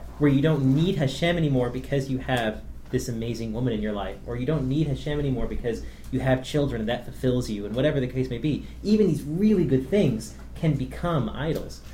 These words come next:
And then you end up losing sight of the whole purpose of it in the first place. Um,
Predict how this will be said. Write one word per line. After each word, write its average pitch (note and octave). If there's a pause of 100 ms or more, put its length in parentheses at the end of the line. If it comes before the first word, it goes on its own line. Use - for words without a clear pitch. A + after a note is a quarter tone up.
(220)
And C3
then D3
you C#3
end C3
up B2+
losing A#2+
sight - (360)
of C3
the C3
whole C3
purpose D3+
of G#2+
it G2+
in G2
the -
first -
place. - (360)
Um, A#2